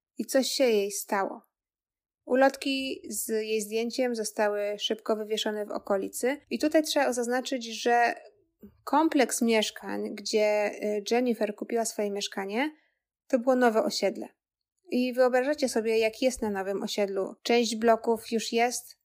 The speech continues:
część bloków dopiero powstaje, gdzieś tam jest dół, gdzieś tam nie ma jeszcze chodnika.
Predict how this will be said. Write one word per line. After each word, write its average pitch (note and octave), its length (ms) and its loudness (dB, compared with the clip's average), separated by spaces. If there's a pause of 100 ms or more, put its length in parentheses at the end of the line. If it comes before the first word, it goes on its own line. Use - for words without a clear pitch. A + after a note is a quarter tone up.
(180)
część A3 300 0
bloków G#3 340 0
dopiero G#3 540 -2
powstaje, G#3 720 0
gdzieś G#3+ 380 -2
tam G3+ 200 -4
jest F#3+ 460 -12
dół, A3 340 2 (440)
gdzieś G#3+ 260 -2
tam G3+ 180 -4
nie G3 120 -8
ma F#3+ 120 -8
jeszcze F#3+ 500 -4
chodnika. A3+ 720 0